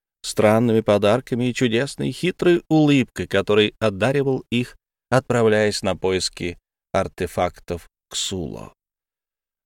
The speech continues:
Пока они, смирившись с судьбой, готовились к худшему, отец вдруг открыл глаза, снова улыбнулся им, потом вскочил с постели и в ночной рубашке побежал к магистру Декару, чтобы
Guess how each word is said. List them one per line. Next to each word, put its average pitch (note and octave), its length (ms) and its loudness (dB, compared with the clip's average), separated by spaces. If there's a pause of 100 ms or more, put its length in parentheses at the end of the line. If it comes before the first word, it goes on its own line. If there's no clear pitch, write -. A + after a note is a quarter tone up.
(260)
Пока C3 260 0
они, C3 200 2
смирившись B2 680 0
с - 20 -6
судьбой, A2 460 2
готовились G2+ 580 0
к - 100 -20
худшему, B2+ 540 0
отец D#3 340 -2
вдруг D3 300 -2
открыл E3 340 0
глаза, A#2+ 520 0 (120)
снова C3+ 320 4
улыбнулся A#2+ 640 4
им, C3+ 200 -2 (320)
потом E3 240 0
вскочил D#3 480 0
с - 60 -6
постели C#3+ 520 4
и C3 60 6
в A#2+ 100 0
ночной C3+ 360 2
рубашке A#2+ 540 -2
побежал D3+ 480 2
к - 100 -10
магистру C#3 680 0
Декару, B2 760 -2
чтобы A2+ 420 0